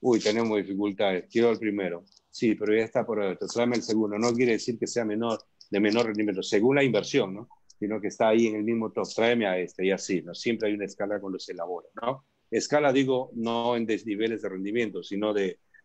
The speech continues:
de obligaciones que ya asumieron, o contratos X, o de repente posibilidades de toma de decisiones para que vayan a otros clubes, ¿no?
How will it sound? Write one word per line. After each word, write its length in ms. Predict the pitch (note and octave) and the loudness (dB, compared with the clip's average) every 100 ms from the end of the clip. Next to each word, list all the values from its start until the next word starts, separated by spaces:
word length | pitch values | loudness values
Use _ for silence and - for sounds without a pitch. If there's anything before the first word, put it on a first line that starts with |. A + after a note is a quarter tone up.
| _ | _
de 500 | G2 F#2 F2 F2 F#2 | -4 -2 -4 -8 -6
obligaciones 680 | A2 G2+ G#2 G2 A#2 A#2 A2+ | -2 2 2 2 0 0 -2
que 120 | G2+ | 0
ya 140 | F#2+ G#2 | 2 2
asumieron, 560 | - G#2 B2 G#2 F2+ | 0 0 2 2 0
o 280 | E2+ E2+ E2 - | -10 -14 -14 -14
contratos 720 | - F2+ G2+ G#2 G#2+ G2+ F#2 | -10 -4 2 4 2 -2 2
X, 460 | G#2+ G2 G#2+ G2 - - - | 0 2 -4 -4 -14 -18 0
o 100 | A2 | 2
de 60 | |
repente 460 | G2+ G2 G#2+ G#2 A#2 | 2 2 2 2 -2
posibilidades 680 | - G2+ G2+ G2 G2 G2 F#2+ | -2 -6 -2 2 4 2 0
de 80 | |
toma 200 | F#2 G2 | -2 -2
de 60 | G2 | -2
decisiones 340 | G2 G2+ G#2 | -2 -4 -4
para 140 | A#2+ F#2+ | -4 -6
que 80 | F#2 | -6
vayan 200 | F2+ F2+ | -8 -10
a 60 | |
otros 180 | F2+ E2+ | -12 -4
clubes, 380 | - G#2+ E2 - | 0 2 0 -2
¿no? 180 | G#2+ | -4